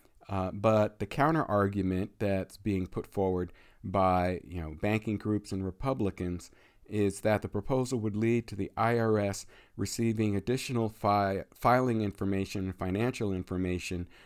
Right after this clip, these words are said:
about a very large swath of taxpayers. They've expressed concerns about the I R S's ability to keep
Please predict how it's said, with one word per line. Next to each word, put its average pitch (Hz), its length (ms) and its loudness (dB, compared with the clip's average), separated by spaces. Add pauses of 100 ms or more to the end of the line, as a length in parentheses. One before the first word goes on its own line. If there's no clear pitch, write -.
(160)
about 101 360 0
a 95 100 0
very 123 300 4
large 107 480 2
swath 101 420 0
of 92 100 -10
taxpayers. 95 800 -4 (500)
They've 131 200 4
expressed 123 420 0
concerns 107 560 0
about 101 280 0
the 98 140 -2
I 104 160 4
R 101 140 6
S's 98 280 -4
ability 101 500 0
to 90 120 -6
keep - 480 -6